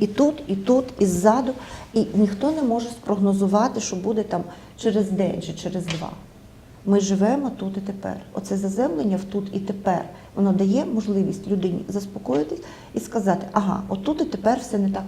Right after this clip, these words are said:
погано, можна діяти далі». Так що я вам скажу: з приводу здоров'я нації в нас все нормально. Зараз іде духовне відродження, колосальне духовне відродження.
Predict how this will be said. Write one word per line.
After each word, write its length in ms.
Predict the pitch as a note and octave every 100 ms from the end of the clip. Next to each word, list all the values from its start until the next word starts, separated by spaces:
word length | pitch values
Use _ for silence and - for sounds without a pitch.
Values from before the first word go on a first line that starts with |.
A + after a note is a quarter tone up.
| -
погано, 340 | F#3+ F#3 F3 - - - -
можна 320 | F#3+ G#3 G#3 C#4 -
діяти 360 | F3 F3+ F3+ F#3+
далі». 280 | E3+ F3 F3 - - - - -
Так 160 | A3
що 120 | - -
я 160 | B3+
вам 100 | D#4
скажу: 300 | D#4 A#3+ F#3+
з 60 | F#3
приводу 460 | - D4 D4 G3
здоров'я 460 | G3 F#3+ A#3+ G#3 G3
нації 380 | G3+ A#3+ C4 G3+
в 40 |
нас 120 | G3
все 180 | G3 G#3+
нормально. 540 | G#3 G#3 G3+ G3 F3 F#3 - - - - - - -
Зараз 400 | F#3+ A#3 C#4 -
іде 220 | F#3+ G3
духовне 400 | F#3+ F#3+ G3 F#3+
відродження, 640 | F#3 F3 F3+ F3 - - E3+ - - - - - - -
колосальне 640 | - F#3+ F#3+ - G3 G3 F3+
духовне 520 | D#3 D#3 G3 G3+ G#3
відродження. 680 | F#3+ E3 - - - -